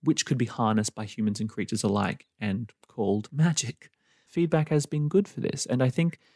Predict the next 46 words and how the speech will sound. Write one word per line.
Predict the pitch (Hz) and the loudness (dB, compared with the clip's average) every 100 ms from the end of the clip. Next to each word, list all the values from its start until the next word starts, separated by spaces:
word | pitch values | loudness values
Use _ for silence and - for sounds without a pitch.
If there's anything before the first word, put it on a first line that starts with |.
| _ _ _ | _ _ _
this | 151 160 | -2 2
idea | 156 175 175 | 2 4 4
is | 165 | 4
quite | - - 151 151 - | 0 -4 0 0 -2
fundamental | - - 139 131 120 117 117 113 104 | -16 -6 0 2 4 2 2 -2 -2
to | 110 | -4
the | 107 | 0
direction | 104 104 - | 2 0 -2
the | 101 | 0
story | 104 - 107 101 | 0 0 0 0
is | - | 0
now | - 107 | -2 -6
taking. | - 110 - - 156 _ _ _ _ _ _ | -4 -4 -2 -6 -6 _ _ _ _ _ _
I | 127 | -2
think | 135 131 | 0 0
in | 127 120 | 0 4
later | 131 160 | 4 6
episodes | - 110 - 101 - | 2 0 0 0 0
it | 120 | -2
gets | 131 - | 0 0
defined | 131 - 107 107 | -2 0 0 0
a | - | -2
bit | 110 107 - | -2 -2 0
better | 110 98 - | 0 0 -2
in | 135 | -4
terms | 127 147 139 | 0 2 2
of | 131 113 | 2 2
where | 117 110 | 2 2
the | |
world | 104 113 110 104 | 2 4 4 4
is | - 104 | 0 -2
with | 101 92 | -2 0
its | - | 0
discoveries. | - - - 123 62 - - - - _ _ _ _ | 0 -2 0 0 0 0 -2 -2 -4 _ _ _ _
In | 139 | -4
fact, | 123 135 117 - - _ _ - | 0 0 0 -8 -18 _ _ -2
it's | 139 139 | 2 4
in | 127 | 4
the | |
next | 113 110 - | 4 2 0
episode, | 151 135 - - - | 0 0 0 -2 -4
episode | 123 - 107 101 | -4 0 0 -2
four, | - 135 73 | 0 0 0
Kill | - 117 | -2 0
My | 101 104 | 0 2
Setting, | - 131 - 139 | 0 -2 -4 -8